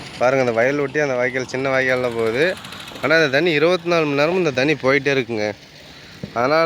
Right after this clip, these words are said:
தான் அந்த வாய்க்கால் ஒட்டி எந்த கிணறு இருந்தாலும் அந்த கிணறு நம்பிடுதுங்க. இந்த வயல் ஓரத்துலேயே தான் இந்த வாய்க்கால்.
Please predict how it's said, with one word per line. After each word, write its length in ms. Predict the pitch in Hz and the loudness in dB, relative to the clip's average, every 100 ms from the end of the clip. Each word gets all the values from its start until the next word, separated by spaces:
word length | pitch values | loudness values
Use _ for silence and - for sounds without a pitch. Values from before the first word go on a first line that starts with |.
| 180 | 2
தான் 100 | 196 | 2
அந்த 100 | 151 131 | 4 4
வாய்க்கால் 360 | 151 160 165 143 | 2 0 -2 -2
ஒட்டி 260 | 139 185 196 196 - - - - 117 | -4 -6 -6 -8 -18 -20 -20 -12 -6
எந்த 140 | 131 151 | -2 0
கிணறு 200 | 139 151 | 2 2
இருந்தாலும் 240 | 147 147 170 | 2 2 0
அந்த 80 | 139 | 2
கிணறு 240 | 127 143 127 | 2 4 2
நம்பிடுதுங்க. 500 | 123 135 127 113 101 90 - - - - - - - | 2 2 2 0 0 -4 -10 -18 -18 -18 -18 -16 -8
இந்த 140 | - 113 | 0 2
வயல் 240 | 143 160 151 | 4 4 4
ஓரத்துலேயே 340 | 156 151 156 147 | 2 2 0 2
தான் 200 | 143 131 | 0 0
இந்த 100 | 123 120 | 0 0
வாய்க்கால். 360 | 120 113 110 | 0 -2 0